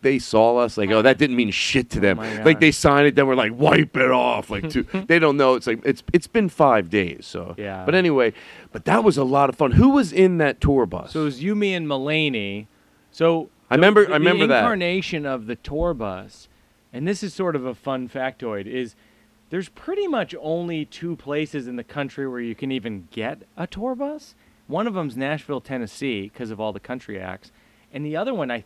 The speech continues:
Speaker 2: think, is Los Angeles because of all the rock and roll acts. I mean, as far as I understand it,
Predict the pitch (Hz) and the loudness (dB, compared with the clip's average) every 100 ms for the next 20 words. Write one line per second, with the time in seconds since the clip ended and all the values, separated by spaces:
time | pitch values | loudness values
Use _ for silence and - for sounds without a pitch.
0 | _ - 294 - 131 110 117 - 180 302 | _ -8 -8 -6 -8 -6 -6 -6 -8 -6
1 | 151 98 - 120 117 113 113 117 113 123 | -8 -12 -14 -14 -10 -8 -6 -4 -4 -6
2 | 123 131 226 240 92 95 135 147 160 151 | -8 -10 -8 -6 -8 -12 -10 -8 -8 -8
3 | 233 349 214 170 170 127 - 101 101 | -8 -6 -4 -4 -6 -8 -10 -10 -8